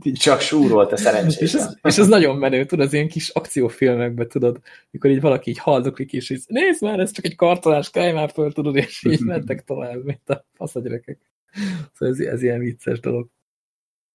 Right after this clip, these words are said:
Speaker 1: De nekem így összességében így bejött a Battlefield. Ugye itt még nem volt a Battle Royale mód, ami szintén itt is valami hatalmas nagy hype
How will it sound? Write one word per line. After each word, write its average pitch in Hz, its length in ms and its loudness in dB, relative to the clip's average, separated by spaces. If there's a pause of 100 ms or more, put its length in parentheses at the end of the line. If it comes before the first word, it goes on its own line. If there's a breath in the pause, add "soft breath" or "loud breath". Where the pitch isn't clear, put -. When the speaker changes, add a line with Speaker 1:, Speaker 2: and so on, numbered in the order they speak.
(420)
Speaker 1:
De - 120 -4
nekem 262 220 2
így 220 120 6
összességében 127 720 2
így 117 120 -2
bejött 104 340 -4
a 107 40 -8
Battlefield. 110 680 -4 (320 loud breath)
Ugye 135 160 6
itt 139 120 2
még 131 120 0
nem 113 200 2
volt 101 360 -4 (220)
a 110 220 -6
Battle 143 300 -2
Royale 135 280 0
mód, 120 240 -4
ami 107 120 -4
szintén 113 440 -6
itt - 220 -14
is - 200 -12
valami - 300 -8
hatalmas - 580 -8
nagy - 240 -14 (1120 soft breath)
hype 135 380 -2